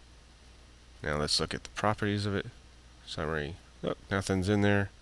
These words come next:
It even says on the general tab that it's a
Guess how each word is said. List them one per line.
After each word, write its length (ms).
It 60
even 260
says 440
on 180
the 100
general 300
tab 480
that 280
it's 480
a 440